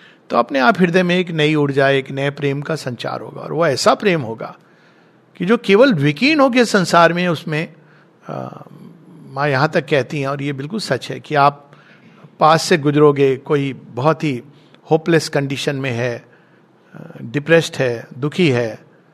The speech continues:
अ, वो आपको कुछ कहना नहीं है, कुछ analysis नहीं करनी है। उपस्थिति मात्र से आप पास में गुजरे हो, माँ कह रही कि वो, चूंकि वो ऊर्जा अब विकीर्ण हो रही है तो आपको help करे, सबको help, सारे संसार में आप वही विकीर्ण कर रहे हो।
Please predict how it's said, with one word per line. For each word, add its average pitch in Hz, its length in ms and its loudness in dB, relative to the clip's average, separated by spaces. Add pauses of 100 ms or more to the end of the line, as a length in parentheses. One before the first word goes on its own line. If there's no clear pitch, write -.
(520)
अ, - 300 -18 (640)
वो 240 200 -6
आपको 240 260 2
कुछ 269 220 -4
कहना 233 340 2
नहीं 262 180 -2
है, 180 140 -2
कुछ 185 240 -2
analysis 175 540 -4
नहीं 175 100 -8
करनी 143 340 -8
है। 117 200 -20 (720)
उपस्थिति 196 500 0
मात्र 175 380 2
से 185 260 4
आप 160 260 4
पास 151 280 2
में 156 120 -6
गुजरे 151 300 2
हो, 208 120 -2
माँ 196 200 -2
कह 143 180 -4
रही 151 140 -6
कि 156 100 -10
वो, 151 220 -6 (140)
चूंकि 185 220 -8
वो 208 120 -2
ऊर्जा 147 320 -2
अब 202 120 0
विकीर्ण 143 340 -8
हो 113 120 -14
रही - 240 -16
है - 220 -20 (560)
तो - 100 -8
आपको - 260 -4
help 175 280 -4
करे, - 300 -8
सबको - 320 -4
help, 131 180 -6
सारे 190 260 4
संसार 151 460 -6
में 143 100 -14
आप 131 220 -12 (400)
वही 220 200 4
विकीर्ण 170 340 -2
कर 139 180 -10
रहे - 120 -16
हो। - 200 -20